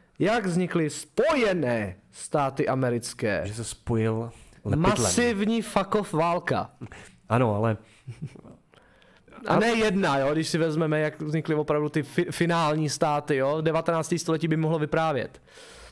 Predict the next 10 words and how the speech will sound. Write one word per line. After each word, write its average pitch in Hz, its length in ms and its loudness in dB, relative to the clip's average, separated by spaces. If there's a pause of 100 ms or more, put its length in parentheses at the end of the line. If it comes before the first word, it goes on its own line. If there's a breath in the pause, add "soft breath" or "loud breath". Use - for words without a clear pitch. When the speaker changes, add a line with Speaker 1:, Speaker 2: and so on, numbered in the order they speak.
(160 loud breath)
Speaker 1:
Jo, 123 160 -2
osmnáct 139 440 0
set 143 140 -2 (260)
šedesát 143 480 0
jedna 143 160 0
až 131 80 -4
osmnáct 147 300 0
set 151 80 0
šedesát 139 420 0
pět. 143 340 -2